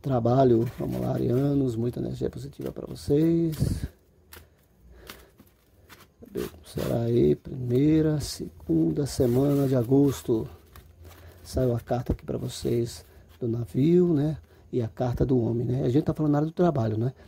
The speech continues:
Então promete novidade na vida de vocês aí, viu? A carta do navio aqui na primeira semana de agosto, né? Ela fala de mudanças. Mudanças são necessárias para o nosso crescimento. Pode tá pintando propostas aí de parcerias na vida de vocês e há acontecimentos para levar você ao sucesso financeiro e profissional.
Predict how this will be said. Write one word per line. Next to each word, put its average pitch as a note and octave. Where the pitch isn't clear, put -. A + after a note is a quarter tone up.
Então A#2+
promete A2+
novidade A#2+
na C3+
vida D3
de E3+
vocês F#3+
aí, D#3+
viu? A2
A F#2+
carta A#2+
do A#2
navio A2+
aqui A2+
na A2
primeira B2+
semana B2+
de B2
agosto, B2+
né? B2
Ela A#2+
fala A#2+
de A#2
mudanças. B2
Mudanças B2
são B2+
necessárias A#2+
para A#2
o -
nosso B2
crescimento. B2
Pode D#3
tá D3+
pintando D3
propostas B2+
aí A#2
de B2+
parcerias B2
na C3+
vida A#2
de B2+
vocês E3
e D#3+
há F3+
acontecimentos F#3
para E3+
levar D#3
você D3+
ao E3
sucesso -
financeiro F3+
e -
profissional. D3